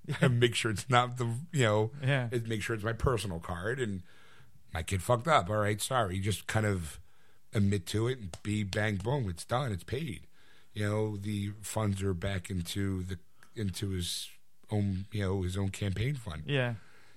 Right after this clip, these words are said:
Speaker 1: seems like an honest mistake, you know, but I guess because the way the rules are, it's like you need to account for every dime, and the moment it goes off of any
Speaker 2: Uh,
Speaker 1: kind of
Speaker 2: you,
Speaker 1: campaign.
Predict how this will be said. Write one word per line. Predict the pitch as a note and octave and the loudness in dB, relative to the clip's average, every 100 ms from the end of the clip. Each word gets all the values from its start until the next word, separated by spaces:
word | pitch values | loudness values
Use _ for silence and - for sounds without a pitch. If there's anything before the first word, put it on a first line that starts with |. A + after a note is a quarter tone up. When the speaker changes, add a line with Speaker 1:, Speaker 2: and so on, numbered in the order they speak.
| - | -6
Speaker 1:
seems | - A3 | 0 2
like | G#3 | 4
an | F#3 | 6
honest | E3 D3 A#2+ | 4 2 0
mistake, | G2 - G2 - - - - - - - D3+ | 0 0 -2 -4 -16 -18 -20 -20 -20 -10 4
you | C3 | 6
know, | A#2 A2+ A2 A2 G2+ | 8 8 4 0 0
but | A#2+ | 2
I | B2 | 4
guess | A2+ C3+ - | 2 0 -2
because | A2+ - A#2 | -6 -2 -2
the | G#2 | 0
way | G#2+ | 2
the | G2+ | 2
rules | F#2 G2 G2+ | 0 -2 -2
are, | F#2+ | -2
it's | F2+ - | -4 -4
like | E2 | 0
you | F#2 G2+ A#2+ D3 E3 F#3 | 4 6 6 6 8 12
need | G3 D#3+ | 12 12
to | C#3 | 10
account | A#2 A#2 G#2 | 8 6 6
for | - | 6
every | G#2 G#2 | 4 4
dime, | G#2+ F#2+ F2+ F2+ | 2 2 2 0
and | F2+ F2+ | -2 -2
the | F#2 | 0
moment | G2+ G#2 G#2 | 0 0 -2
it | F#2+ | -6
goes | G#2 F#2+ F#2 | -2 -2 -2
off | F2 F#2+ - | 0 0 -2
of | F#2 | -4
any | F2+ | 0
Speaker 2:
Uh, | F2+ | 0
Speaker 1:
kind | - | 2
of | F#3+ | 4
Speaker 2:
you, | F3+ | 4
Speaker 1:
campaign. | E3+ C#3+ | 4 2